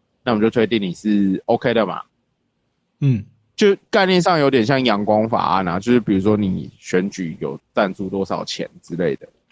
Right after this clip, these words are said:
Speaker 1: 这些事情公开透明的。哇，柯文哲。<laughs>
Speaker 2: 我，我，我跟你说啦，这一切东西哦，只要摊在阳光下面啊，都没有弊案的啦。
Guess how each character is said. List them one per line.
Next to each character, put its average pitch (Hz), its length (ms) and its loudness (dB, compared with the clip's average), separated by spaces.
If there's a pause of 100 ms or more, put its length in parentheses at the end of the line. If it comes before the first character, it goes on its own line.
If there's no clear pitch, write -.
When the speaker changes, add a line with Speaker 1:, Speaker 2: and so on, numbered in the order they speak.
(380)
Speaker 1:
这 139 60 2
些 135 80 4
事 135 140 2
情 92 340 -2
公 110 200 -2
开 107 160 0
透 101 200 0
明 78 180 -8
的。 - 100 -20 (200)
哇， 120 260 -2 (220)
柯 117 120 4
文 104 240 4
哲。 95 220 -2 (800)
<laughs> 311 1000 0
Speaker 2:
我， 156 160 0
我， 165 140 2
我 143 60 -4
跟 220 120 4
你 175 80 4
说 180 180 4
啦， 135 240 0
这 180 120 0
一 175 100 -2
切 185 180 4
东 170 180 4
西 165 160 0
哦， 123 140 0
只 - 100 -8
要 156 80 0
摊 - 120 -6
在 170 80 2
阳 139 120 -2
光 151 100 0
下 139 140 0
面 135 160 0
啊， 95 140 -10
都 151 100 -4
没 156 160 0
有 123 80 -2
弊 127 220 -2
案 107 140 -2
的 95 80 -14
啦。 - 140 -20